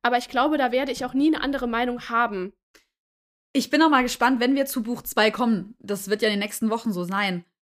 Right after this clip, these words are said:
Speaker 2: Ob ich meine Meinung dann noch mal ändere,
Speaker 1: Mhm.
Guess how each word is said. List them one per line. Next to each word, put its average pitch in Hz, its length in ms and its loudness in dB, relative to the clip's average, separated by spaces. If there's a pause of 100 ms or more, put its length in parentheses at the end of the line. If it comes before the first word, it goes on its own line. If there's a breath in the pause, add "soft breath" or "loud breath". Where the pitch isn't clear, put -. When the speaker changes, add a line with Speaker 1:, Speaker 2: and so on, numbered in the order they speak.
(200)
Speaker 2:
Ob 269 220 4
ich 285 200 2
meine 247 280 6
Meinung 247 420 6
dann 240 140 4
noch 226 160 0
mal 214 160 2
ändere, 302 540 2 (240)
Speaker 1:
Mhm. 277 360 -2